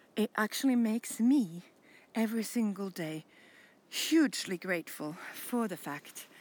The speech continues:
that I get to do these things. I get actually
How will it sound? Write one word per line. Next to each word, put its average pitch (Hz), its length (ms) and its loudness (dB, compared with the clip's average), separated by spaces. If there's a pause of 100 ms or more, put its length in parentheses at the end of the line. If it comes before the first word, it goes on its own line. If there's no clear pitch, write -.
(300)
that 185 100 -2
I 175 240 -4
get 180 180 -4 (120)
to 185 120 -4
do 156 320 -4 (320)
these 151 420 -12 (160)
things. - 480 -8 (640)
I 226 100 2
get 269 160 -2
actually 233 400 -4